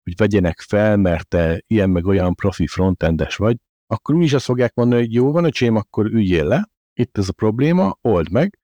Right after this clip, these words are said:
kapsz rá, mit tudom én, tizenöt percet vagy harminc percet, megnézzük, hogy sikerül, és akkor annak fényében majd megnézzük, mi a következő lépés.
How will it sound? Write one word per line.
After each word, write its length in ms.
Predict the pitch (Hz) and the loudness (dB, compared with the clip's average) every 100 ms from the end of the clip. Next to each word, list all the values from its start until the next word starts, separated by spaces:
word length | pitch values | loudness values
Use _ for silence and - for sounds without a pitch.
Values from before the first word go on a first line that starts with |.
| _ - | _ -4
kapsz 300 | 117 - - | -4 -2 -2
rá, 160 | 85 | 0
mit 140 | 104 - | 0 0
tudom 260 | 92 87 | 0 2
én, 120 | 85 | 0
tizenöt 380 | 80 101 90 82 - | 0 0 0 -2 -2
percet 340 | 78 - - | -2 -2 -4
vagy 100 | - | -4
harminc 380 | 92 95 123 127 | 0 2 2 0
percet, 420 | - 151 147 - | -2 -2 -2 -2
megnézzük, 540 | 107 92 85 95 90 | -2 0 0 0 -2
hogy 140 | 85 - | -2 -2
sikerül, 560 | 127 - 160 175 170 | -2 -2 0 2 2
és 140 | 113 - | 0 -2
akkor 260 | - - | -2 -2
annak 260 | 92 73 - | 0 0 -2
fényében 640 | - 82 78 76 71 67 101 _ _ | -2 0 0 0 -2 -2 -8 _ _
majd 300 | - 80 78 73 _ | -6 -2 -2 -2 _
megnézzük, 640 | - 82 80 82 76 76 _ _ _ | -2 -2 0 0 0 -6 _ _ _
mi 100 | - | -2
a 40 | 87 | -2
következő 480 | - 80 - 73 80 | 0 -2 -2 -2 0
lépés. 520 | 78 - 60 - | 0 -2 -6 -6